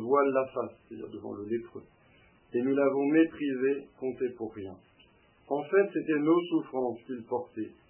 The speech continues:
nos douleurs dont il s'était chargé. Et nous, nous pensions qu'il était frappé, meurtri par Dieu, humilié.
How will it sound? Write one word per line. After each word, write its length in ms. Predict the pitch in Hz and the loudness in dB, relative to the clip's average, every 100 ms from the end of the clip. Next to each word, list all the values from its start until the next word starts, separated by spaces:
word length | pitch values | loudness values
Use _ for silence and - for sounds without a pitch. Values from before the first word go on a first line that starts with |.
| _ - | _ -6
nos 440 | 117 127 175 175 | -2 6 8 8
douleurs 460 | 151 135 120 110 113 | 6 0 0 0 -4
dont 120 | 117 110 | -10 -12
il 160 | 120 113 | -14 -10
s'était 260 | 123 117 120 - | -10 -8 -8 -8
chargé. 380 | 117 98 98 - _ _ _ - - _ - | -10 -10 -14 -18 _ _ _ -20 -20 _ 0
Et 100 | 147 | 4
nous, 140 | 180 | 6
nous 180 | 196 180 | 6 6
pensions 400 | 185 175 - 202 | 4 2 4 0
qu'il 140 | - 151 | 0 -2
était 220 | 143 147 | 0 -4
frappé, 480 | - - 151 151 120 117 | -4 0 0 2 0 0
meurtri 500 | 120 151 147 - 160 165 | 2 0 -2 -4 -2 2
par 240 | 139 123 | 2 2
Dieu, 300 | 117 127 143 - _ _ _ _ 139 | -2 -4 -6 -8 _ _ _ _ -4
humilié. 560 | 139 127 110 101 - | 0 0 -2 -6 -10